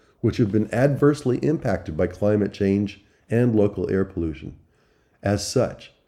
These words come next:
and given major advances in floating wind turbines, hubs like these are popping up around the world, from Brooklyn, New York, to New London, Connecticut, and Louisiana, and potentially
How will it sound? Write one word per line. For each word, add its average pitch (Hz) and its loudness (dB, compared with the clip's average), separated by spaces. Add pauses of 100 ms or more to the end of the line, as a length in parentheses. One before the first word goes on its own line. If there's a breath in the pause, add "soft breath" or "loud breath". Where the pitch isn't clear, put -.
(160)
and 95 -2
given 98 2
major 117 2
advances 85 -2
in 78 -10
floating 95 0
wind 113 0
turbines, 82 -6 (380 soft breath)
hubs 156 -2
like 107 0
these 120 2
are 98 -2
popping 104 -2
up 110 -2
around 104 2
the 98 2
world, 101 0
from 98 0
Brooklyn, 120 2
New 113 2
York, 117 2 (380 soft breath)
to - -10
New 110 4
London, 117 6
Connecticut, 120 2 (380 soft breath)
and 107 2
Louisiana, 110 4
and 123 0
potentially 135 2